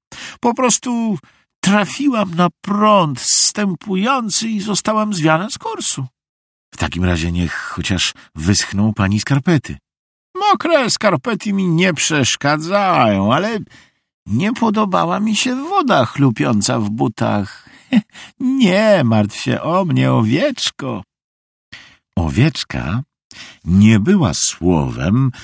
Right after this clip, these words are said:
którym ktokolwiek inny uznałby za stosowne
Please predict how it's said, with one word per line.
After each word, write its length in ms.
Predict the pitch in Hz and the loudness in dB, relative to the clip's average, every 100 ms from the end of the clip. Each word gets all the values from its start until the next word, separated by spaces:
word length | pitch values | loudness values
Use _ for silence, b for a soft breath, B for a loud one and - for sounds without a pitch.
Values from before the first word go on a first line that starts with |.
| B | B
którym 400 | - 101 101 98 - _ | -2 2 4 2 -2 _
ktokolwiek 920 | - - 104 - 135 143 139 139 - - _ | -6 0 -2 0 2 2 2 0 -2 -14 _
inny 560 | 202 170 85 73 110 175 - _ B B | 2 4 2 4 2 2 -4 _ B B
uznałby 520 | 151 147 156 165 156 | 2 4 2 2 2
za 140 | 117 113 | 2 0
stosowne 640 | - 104 123 120 127 135 | 0 0 2 2 2 2